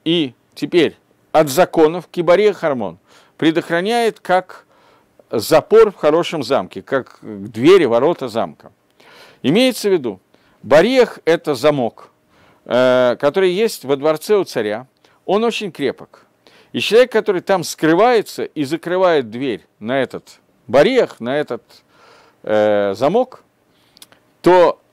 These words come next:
из, от своего товарища не может его товарищ к нему прийти. И также люди, которых разделил гораль,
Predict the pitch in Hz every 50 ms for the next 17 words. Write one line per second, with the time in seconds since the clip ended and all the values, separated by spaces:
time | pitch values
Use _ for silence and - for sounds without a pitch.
0 | _ _ _ _ _ _ _ _ _ _ _ _ _ _ - 185 170 156 170 -
1 | _ _ - 196 180 - - - 156 147 143 139 131 - 139 127 123 104 90 82
2 | - - - - - _ _ _ _ _ _ _ _ - 131 165 208 254 269 226
3 | - - 208 196 - 175 170 180 208 208 196 - - - 160 160 175 160 160 156
4 | 151 - - - 87 - _ _ _ _ _ _ - - 143 - 202 185 170 127
5 | 101 - 87 78 _ _ _ _ _ _ _ - - 147 214 254 226 233 214 -
6 | 175 165 - 185 180 165 - 175 180 180 156 143 147 180 190 202 226 220 196 139
7 | 147 139 131 120 117 127 143